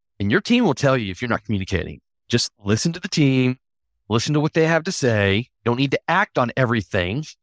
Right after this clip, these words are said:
right? But you need to be able to give an environment where you're listening to them, and then you can really communicate back to them what is needed,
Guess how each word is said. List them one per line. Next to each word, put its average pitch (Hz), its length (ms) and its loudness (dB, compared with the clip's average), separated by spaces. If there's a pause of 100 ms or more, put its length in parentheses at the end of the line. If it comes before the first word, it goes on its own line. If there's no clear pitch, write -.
right? 120 240 2
But - 160 -6
you 127 100 2
need 147 320 0
to 131 60 -4
be 123 160 4
able 117 80 2
to 110 80 -4
give 113 260 2
an 101 60 2
environment 117 560 0
where 104 100 -2
you're 98 100 0
listening 120 460 0
to 95 140 -6
them, 95 400 2
and 101 120 -4
then 101 140 -2
you 107 100 0
can 104 160 -6
really 117 220 2
communicate 104 560 -4
back 104 300 -2
to 107 100 -4
them 87 480 0
what 117 140 2
is 101 160 -2
needed, 110 480 2